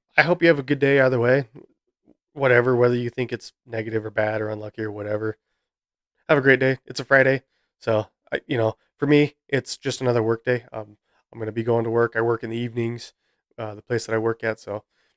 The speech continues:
I'm gonna go to work and just be another day for me. So anyways,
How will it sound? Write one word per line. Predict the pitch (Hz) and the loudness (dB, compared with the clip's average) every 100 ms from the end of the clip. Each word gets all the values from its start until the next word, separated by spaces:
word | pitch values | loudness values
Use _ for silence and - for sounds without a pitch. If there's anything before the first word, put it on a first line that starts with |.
| - | -20
I'm | 113 110 - | -20 _ -2
gonna | 120 | 2
go | 131 | 4
to | 139 | 6
work | 165 185 | 4 4
and | 160 135 _ _ | -2 -4 _ _
just | 139 143 | -20 -6
be | 165 | -2
another | 170 175 | -2 -2
day | 190 | -2
for | 208 170 | -2 -2
me. | 113 | -2
So | - 107 _ _ _ _ _ | -4 -8 _ _ _ _ _
anyways, | 147 170 175 160 - | 4 8 8 6 -6